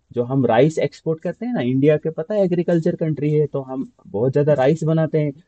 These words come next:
तो इस rice को हम export करते हैं, अलग अलग देशों में export करते हैं, जिससे कि अलग देशों से पैसा आता है। So curbs on export of rice have triggered, ये तो बहुत ज्यादा ब-, बढ़ा दिया।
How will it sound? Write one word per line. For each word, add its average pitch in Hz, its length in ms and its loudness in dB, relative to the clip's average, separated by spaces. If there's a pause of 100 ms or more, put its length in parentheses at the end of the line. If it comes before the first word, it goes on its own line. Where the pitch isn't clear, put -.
(140)
तो - 60 -8
इस 131 180 -6
rice 127 300 2
को 156 100 -8
हम 160 240 -2
export 139 460 0
करते 101 340 -2
हैं, 92 80 -6
अलग 120 320 2
अलग 131 260 2
देशों 113 280 -2
में 147 140 -4
export 139 400 -4
करते 104 300 -6
हैं, 95 200 -4
जिससे 123 320 -6
कि 170 120 -6
अलग 127 300 2
देशों 127 320 -2
से 180 120 -12
पैसा 117 360 -4
आता 95 240 -2
है। 90 100 -6 (680)
So 123 140 0 (100)
curbs 160 280 4
on 165 140 -4
export 143 440 -4
of 160 100 -2
rice 113 420 2 (100)
have 143 120 -2
triggered, 120 520 2
ये 131 220 2
तो 180 260 -2 (240)
बहुत 143 320 2
ज्यादा 139 340 4
ब-, 120 280 2
बढ़ा 120 300 2
दिया। 110 220 2